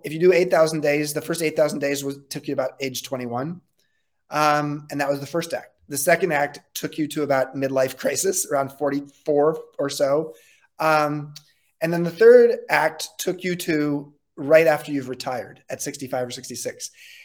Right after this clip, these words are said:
And to be honest with you, twenty-five, even forty years ago,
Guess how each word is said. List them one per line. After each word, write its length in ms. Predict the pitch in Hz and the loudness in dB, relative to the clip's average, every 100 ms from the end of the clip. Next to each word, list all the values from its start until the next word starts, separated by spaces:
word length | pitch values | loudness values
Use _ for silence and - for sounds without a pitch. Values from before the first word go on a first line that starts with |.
| - - | -16 -6
And 140 | 175 | -4
to 80 | 175 | 2
be 80 | 220 | 4
honest 240 | 262 427 | 4 0
with 120 | - | -4
you, 140 | 175 160 | -6 -8
twenty-five, 1040 | - - - 208 208 180 175 175 - - - | -10 -6 -2 2 6 6 6 0 -14 -14 -6
even 180 | 202 180 | -4 -4
forty 320 | - 190 220 | 2 2 2
years 220 | 156 135 | -2 -4
ago, 420 | 131 127 131 - | -2 -2 -2 -8